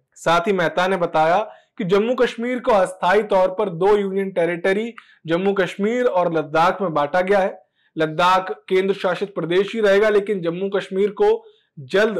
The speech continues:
फिर से राज्य बना दिया जाएगा। वे गुरुवार को इस बारे में पॉजिटिव स्टेटमेंट देंगे। बाबा अमरनाथ की यात्रा आज इकतीस अगस्त को छड़ी मुबारक के दर्शन के साथ समाप्त होगी।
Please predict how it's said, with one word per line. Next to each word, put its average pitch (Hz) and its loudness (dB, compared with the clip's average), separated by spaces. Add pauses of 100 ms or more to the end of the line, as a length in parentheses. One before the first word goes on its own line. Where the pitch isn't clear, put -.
(160)
फिर 190 -2
से 208 2
राज्य 165 0
बना 151 -4
दिया 151 -4
जाएगा। 147 0 (580)
वे 143 -12
गुरुवार 165 2
को 214 2 (400)
इस 185 -6
बारे 160 2
में 214 -2
पॉजिटिव 170 -2
स्टेटमेंट 143 -10
देंगे। 135 -16 (1400)
बाबा 185 4
अमरनाथ 233 4
की 240 0
यात्रा 214 4
आज 202 4
इकतीस 208 0
अगस्त 202 0
को 214 4
छड़ी 190 0
मुबारक 190 0
के 202 -2
दर्शन 175 -2
के 190 -4
साथ 185 0
समाप्त 185 -2
होगी। 185 -6